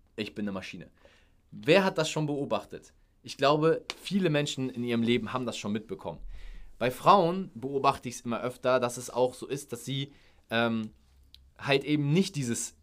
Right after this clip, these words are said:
Überzeugte schnell von sich bekommen, sondern auch sehr selbstkritisch sind, sehr oft mit ihrem Körper vielleicht nicht, sich nicht so wohlfühlen, weil, und das ist jetzt ein Punkt, ähm, der halt auch ein bisschen mit der Entwicklung zu tun hat, der Körper einer Frau sich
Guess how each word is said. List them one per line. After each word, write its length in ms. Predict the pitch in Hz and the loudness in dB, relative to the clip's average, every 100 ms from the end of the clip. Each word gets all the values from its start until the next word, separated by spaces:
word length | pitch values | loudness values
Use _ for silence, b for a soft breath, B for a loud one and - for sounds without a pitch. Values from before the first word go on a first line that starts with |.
| _ _ - | _ _ -4
Überzeugte 840 | 160 151 151 156 160 - 113 87 - | 2 2 4 4 4 2 -4 -4 -8
schnell 340 | - 123 120 | -6 0 0
von 160 | 120 107 | 0 -4
sich 160 | 95 | -6
bekommen, 300 | - 98 101 101 | -10 -6 -4 -2
sondern 260 | 117 120 | -2 -2
auch 220 | 120 - | -2 -4
sehr 220 | 117 131 131 | -2 -2 2
selbstkritisch 560 | 143 147 - 147 127 | 0 0 -6 -6 -4
sind, 260 | 147 156 107 | 0 2 0
sehr 300 | 98 104 113 | -4 0 2
oft 380 | 143 147 - - | 2 0 -4 -10
mit 120 | 117 | -8
ihrem 160 | 120 117 | -8 -2
Körper 300 | 139 143 131 | 0 0 -4
vielleicht 300 | 131 127 131 | -4 -4 -4
nicht, 220 | 127 117 | -12 -6
sich 140 | 147 | -4
nicht 160 | 170 160 | -4 -4
so 160 | 180 | -2
wohlfühlen, 440 | 147 190 - 101 95 | 6 6 6 -2 4
weil, 360 | 127 143 156 | 6 6 4
und 160 | 190 110 | 0 -4
das 160 | 117 - | -6 -6
ist 100 | - | -12
jetzt 180 | - | -12
ein 100 | 107 | -10
Punkt, 320 | - 135 143 - b b b | -4 -2 -4 -10 b b b
ähm, 440 | - 113 113 110 110 _ _ | -6 -2 -2 -4 -8 _ _
der 240 | 139 113 | -6 -2
halt 200 | 113 107 | -2 -2
auch 260 | 110 107 107 | -2 -4 -4
ein 80 | 104 | -8
bisschen 220 | 123 110 | -6 -6
mit 120 | 101 | -4
der 60 | 101 | -4
Entwicklung 340 | 101 139 131 | -4 -4 -6
zu 100 | - | -8
tun 100 | 104 | -4
hat, 100 | 117 - b b - | -4 -6 b b -6
der 100 | 113 | -2
Körper 280 | - 151 139 | 0 2 2
einer 160 | 127 | -2
Frau 260 | 120 - 147 | -4 0 0
sich 260 | 127 117 | 0 -6